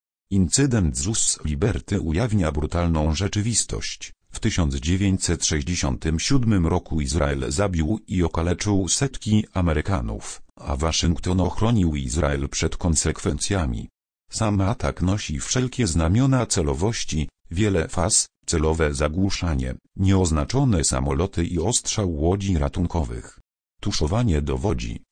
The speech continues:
że amerykańscy przywódcy byli gotowi poświęcić sprawiedliwość, odpowiedzialność i pamięć o zmarłych, by zachować sojusz.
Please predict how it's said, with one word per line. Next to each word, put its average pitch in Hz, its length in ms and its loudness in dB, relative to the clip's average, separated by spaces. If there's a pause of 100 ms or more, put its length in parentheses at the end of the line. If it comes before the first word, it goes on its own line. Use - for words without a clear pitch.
(140)
że 82 200 2
amerykańscy 104 720 0
przywódcy 85 640 -4
byli 73 280 -2
gotowi 98 480 0
poświęcić - 840 -2
sprawiedliwość, 71 1000 -2 (200)
odpowiedzialność 80 1040 0
i 135 200 -2
pamięć 90 580 0
o 78 120 -2
zmarłych, 71 760 -2 (200)
by 85 260 2
zachować 80 600 0
sojusz. - 640 -6